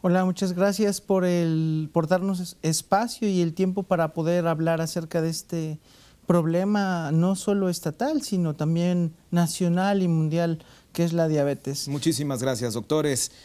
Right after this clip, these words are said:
Speaker 2: Y entraríamos, en-, en-, en-, entramos primero en contexto para quien nos está escuchando a través de la radio y nos está escuchando a través de, nos está viendo a través de la televisión. ¿Qué es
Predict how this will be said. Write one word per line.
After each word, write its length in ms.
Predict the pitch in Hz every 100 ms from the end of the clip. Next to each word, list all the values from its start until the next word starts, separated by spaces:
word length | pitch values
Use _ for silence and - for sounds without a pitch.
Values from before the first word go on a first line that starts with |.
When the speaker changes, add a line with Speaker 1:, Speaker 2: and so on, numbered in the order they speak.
| -
Speaker 2:
Y 80 | 202
entraríamos, 640 | 214 214 226 254 247 - - -
en-, 180 | 202 214 -
en-, 160 | 202
en-, 140 | 214 208
entramos 400 | 233 254 311 302
primero 260 | 196 226 240
en 60 |
contexto 560 | - 151 143 123 - 113
para 180 | 120 120
quien 160 | 143
nos 140 | 143 143
está 160 | 143
escuchando 400 | 208 180 156 139
a 20 |
través 260 | 123 135 147
de 80 | 139
la 120 | 110
radio 500 | 113 165 190 208 208 -
y 100 | 127
nos 160 | 120
está 220 | 113 -
escuchando 420 | 151 - 110 135 135
a 60 |
través 320 | 110 107 127
de, 260 | 113 120 117 120
nos 140 | 123
está 180 | 117 165
viendo 240 | 156 151
a 20 |
través 400 | 131 104 127 139 - - - -
de 200 | 131 135
la 200 | 147 135
televisión. 640 | 143 127 127 117 101 82 - _ _ _
¿Qué 260 | 226 220
es 360 | 190 - - -